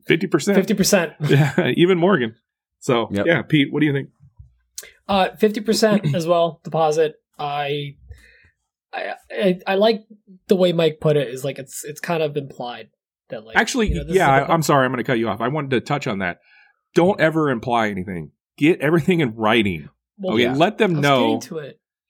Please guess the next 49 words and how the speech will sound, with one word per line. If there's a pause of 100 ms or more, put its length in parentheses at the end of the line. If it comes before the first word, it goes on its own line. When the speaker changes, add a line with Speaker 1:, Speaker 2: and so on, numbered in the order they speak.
(720)
Speaker 1:
Okay,
sorry,
Pete.
Sorry. (840)
I
didn't
Speaker 2:
Well,
like,
Speaker 1:
wanna
come
off
as
the
idiot
here,
though.
Speaker 2:
No,
no,
no.
But, (240)
uh,
you
know,
what
I,
the
way
I
would
handle
that
situation
is,
I
mean,
obviously,
you
would
start
reaching
out
to
the
person,
like,
"Hey,
your
thing's
ready,"